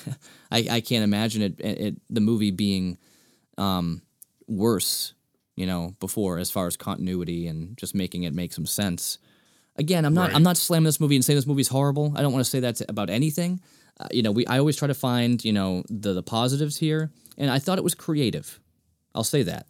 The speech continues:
Speaker 1: This movie I thought was creative, um, and it, it took from something that I used to enjoy. It took from a, an interesting story, and again, mixing that with X-Men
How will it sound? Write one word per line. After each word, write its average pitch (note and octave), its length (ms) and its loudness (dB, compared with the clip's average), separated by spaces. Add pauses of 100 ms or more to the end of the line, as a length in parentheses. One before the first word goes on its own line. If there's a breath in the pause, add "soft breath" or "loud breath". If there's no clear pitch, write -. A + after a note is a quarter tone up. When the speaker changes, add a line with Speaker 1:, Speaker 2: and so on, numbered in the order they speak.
(160)
Speaker 1:
This D3 180 0
movie D3 300 2
I A2 60 0
thought G#2+ 200 0
was F2 140 -2
creative, - 760 -4 (420 loud breath)
um, F#2 340 0
and A2 160 0
it, F2+ 120 -2 (760)
it A2 160 -4
took D3 240 2
from C#3 160 6
something A#2 400 4
that G2+ 100 2
I G2 120 2
used A#2 240 2
to A2 120 0
enjoy. G2 320 2
It F2+ 100 -2
took - 160 -4
from A2+ 180 0
a, G#2 40 2
an G#2 240 0
interesting A2 420 0
story, F#2 500 -2 (340 loud breath)
and G#2 100 2
again, G#2+ 520 4
mixing B2 380 2
that G#2+ 200 0
with G2 320 -2
X-Men F#2 680 -2